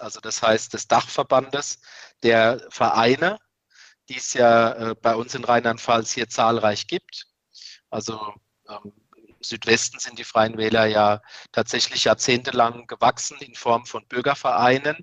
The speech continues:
Und jetzt gibt's ja mittlerweile auch die Partei, äh, Freie Wähler. In der habe ich keine Funktionen und auch ka-, bisher keine Funktionen bekleidet.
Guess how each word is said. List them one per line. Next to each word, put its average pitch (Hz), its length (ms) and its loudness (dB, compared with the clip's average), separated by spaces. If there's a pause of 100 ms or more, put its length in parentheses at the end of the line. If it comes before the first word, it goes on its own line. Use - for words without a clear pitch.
(400)
Und 120 100 -8
jetzt 113 200 0
gibt's - 200 -8
ja 123 80 2
mittlerweile 113 560 2
auch 113 160 -2
die - 140 -16
Partei, 120 800 0 (240)
äh, 131 240 4
Freie 127 420 0
Wähler. 127 340 0 (300)
In - 220 -14
der 117 240 4
habe 117 280 2
ich 113 200 -10
keine 123 280 0
Funktionen 139 600 -14 (320)
und - 100 -18
auch 117 120 -12
ka-, 120 160 -2
bisher 117 320 -6
keine 113 240 0
Funktionen 113 560 -18
bekleidet. 117 640 0